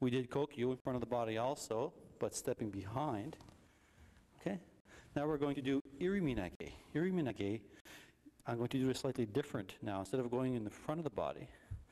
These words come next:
I'm going to break away by bringing the thumb towards my face, and I'm going to cup his wrist with my other hand. Okay?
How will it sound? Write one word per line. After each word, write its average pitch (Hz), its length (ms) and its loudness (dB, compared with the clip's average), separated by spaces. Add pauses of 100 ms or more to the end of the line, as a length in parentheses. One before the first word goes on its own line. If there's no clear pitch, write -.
(580)
I'm 107 140 -6
going 110 200 0
to 117 220 0 (400)
break 127 280 2
away 151 420 2 (640)
by 104 120 -2
bringing 139 260 2
the 160 60 2
thumb 156 420 -2 (640)
towards 127 400 2
my 165 140 0
face, - 640 -2 (1300)
and 123 260 0 (140)
I'm 131 100 -4
going 117 140 -2
to 120 100 -4
cup - 360 -4 (260)
his 104 180 -2
wrist 104 300 -2
with 107 120 -4
my 104 160 0
other 104 200 -2
hand. 139 320 -2 (1300)
Okay? - 220 -2